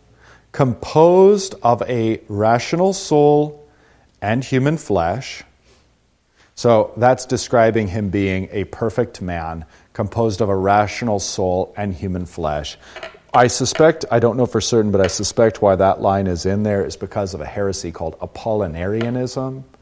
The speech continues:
And Apollinarianism was this idea that he took on the flesh of the Virgin Mary like a shell, and then what became his rational soul or personality is the divine word.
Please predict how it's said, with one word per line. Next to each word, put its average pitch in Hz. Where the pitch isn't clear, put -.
And 98
Apollinarianism 113
was 95
this 92
idea 101
that 85
he 107
took -
on 110
the 82
flesh 107
of 117
the 113
Virgin 113
Mary 107
like 92
a 73
shell, 131
and 107
then 104
what 117
became 117
his 98
rational 101
soul 110
or 98
personality 98
is 98
the 95
divine 87
word. 80